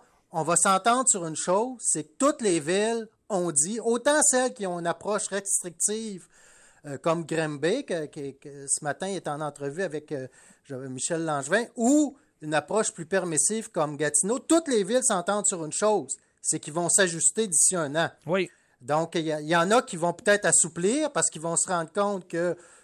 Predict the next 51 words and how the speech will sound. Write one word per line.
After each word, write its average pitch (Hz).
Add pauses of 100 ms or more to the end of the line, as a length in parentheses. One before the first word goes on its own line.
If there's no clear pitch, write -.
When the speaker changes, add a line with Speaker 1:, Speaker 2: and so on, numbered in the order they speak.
(120)
Speaker 1:
c'est -
pas 185
vraiment, 170 (100)
euh, 135
problématique, 151
il 175
y 147
a 123
pas 165
vraiment 160
de 170
problème, 147
pas 160
de -
plainte, 160
peut-être. 214 (380)
Ou 277
il 294
y 247
en 196
a 233
peut-être, 214
ou 175
peut-être 208
c'est 202
l'inverse, 190
des 156
villes 208
comme 175
Gatineau 170
qui -
sont 170
plus 156
permissives, 180 (400)
ils 143
ont, 185
ils 170
vont 190
avoir 208
eu 196
beaucoup 170
de 147
plaintes, 220
puis 156
ils 135
vont 156
devenir 175
plus 170
restrictives. 156 (360)
Mais 156
une 196